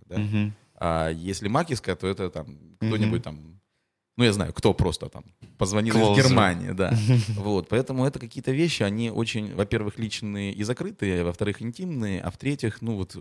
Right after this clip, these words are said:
Speaker 1: буквально родом из детства. А Макс — это, ну, как бы, грубо говоря, официальная какая-то такая
Speaker 2: Мгм.
Speaker 1: самопредставление, самопозиционирование, это, ну, как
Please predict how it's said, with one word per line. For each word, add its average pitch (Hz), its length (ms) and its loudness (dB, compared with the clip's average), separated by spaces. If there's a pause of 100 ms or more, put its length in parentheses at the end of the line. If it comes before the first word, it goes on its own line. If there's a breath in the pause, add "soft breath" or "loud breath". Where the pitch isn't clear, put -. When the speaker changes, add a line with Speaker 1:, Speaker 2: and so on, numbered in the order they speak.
Speaker 1:
буквально 101 440 0
родом 95 240 0
из 80 80 -4
детства. - 340 -18 (680)
А 92 100 4
Макс — 190 300 2
это, 131 160 0
ну, 117 120 2
как 113 140 -2
бы, 104 100 0
грубо 135 220 0
говоря, 113 260 4
официальная 87 580 2
какая-то 82 380 -4
такая 82 420 -4
Speaker 2:
Мгм. 98 120 0
Speaker 1:
самопредставление, 113 960 2
самопозиционирование, 95 1120 -2
это, 85 160 -10
ну, 87 120 -12
как - 200 -20